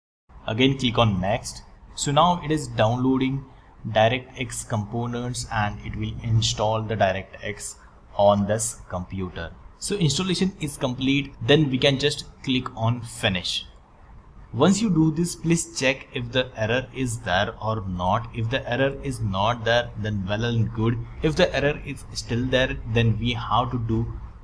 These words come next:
then we have to follow another method. Just right click on Windows and then go to Device Manager.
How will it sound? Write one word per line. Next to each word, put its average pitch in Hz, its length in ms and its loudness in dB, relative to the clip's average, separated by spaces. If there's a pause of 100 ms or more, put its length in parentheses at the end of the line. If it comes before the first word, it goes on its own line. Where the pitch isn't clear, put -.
then 135 160 4
we 143 80 4
have 143 180 2
to 151 100 -2
follow 110 440 2
another 107 360 0
method. 117 540 0
Just 117 240 -4 (180)
right 98 240 -4
click 127 200 -4 (160)
on 110 320 0 (500)
Windows 123 580 6
and 120 280 2
then 123 340 0
go 113 220 2
to 127 260 0 (720)
Device 113 540 4
Manager. 90 580 -2